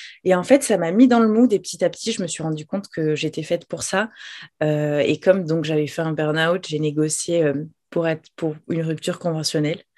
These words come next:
J'ai eu donc droit à des vacances payées, puisque j'étais au chômage, et, euh, et c'est arrivé pendant le covid en plus, donc, euh, confinement, et cetera. Ben, moi, j'ai vécu un,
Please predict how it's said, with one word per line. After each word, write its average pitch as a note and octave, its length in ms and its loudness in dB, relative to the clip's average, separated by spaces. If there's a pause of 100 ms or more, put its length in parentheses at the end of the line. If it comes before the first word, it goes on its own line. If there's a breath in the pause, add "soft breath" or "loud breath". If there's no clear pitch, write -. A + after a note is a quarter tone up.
(480 loud breath)
J'ai D#3 140 -2
eu F3 160 0
donc E3 340 0
droit F3+ 200 2
à D#3+ 260 2
des D3 160 4
vacances F3 640 0 (1040 loud breath)
payées, F3 420 0 (140)
puisque D3 480 -2
j'étais D3 260 -2
au E3 60 -2
chômage, D#3+ 520 6 (100)
et, E3 220 6
euh, C#3+ 360 2 (100)
et D#3 60 -2
c'est E3+ 160 0
arrivé D#3+ 280 2
pendant D3+ 200 0
le D3 80 2
covid D#3+ 360 -2
en C#3+ 60 -2
plus, F#3+ 320 -2
donc, C3+ 320 -4
euh, C#3+ 340 -2 (100)
confinement, F3+ 640 6
et D#3 100 4
cetera. F3 580 6
Ben, E3+ 160 8
moi, F3 120 6
j'ai F3+ 180 0
vécu D3+ 300 0
un, D3+ 200 2